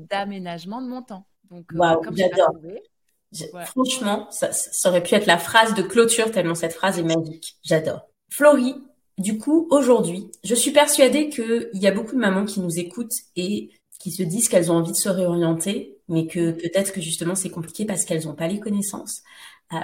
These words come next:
Speaker 2: parce qu'elles n'ont pas forcément le temps. Euh, quel conseil est-ce que tu pourrais leur donner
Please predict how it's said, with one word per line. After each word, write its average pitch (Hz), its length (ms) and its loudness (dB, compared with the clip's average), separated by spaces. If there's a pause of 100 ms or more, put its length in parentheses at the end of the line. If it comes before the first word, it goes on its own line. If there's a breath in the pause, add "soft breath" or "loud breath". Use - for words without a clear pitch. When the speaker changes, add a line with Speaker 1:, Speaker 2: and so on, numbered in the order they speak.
Speaker 2:
parce 175 180 -2
qu'elles 170 200 -2
n'ont 160 120 -4
pas 175 140 -8
forcément 180 460 -6
le 165 180 -6
temps. - 240 -10 (520 loud breath)
Euh, 165 280 -4
quel 220 200 -4
conseil 214 720 -6
est-ce 170 180 -10
que 196 80 -10
tu - 160 -8
pourrais 185 260 -8
leur 170 200 -4
donner 160 340 -6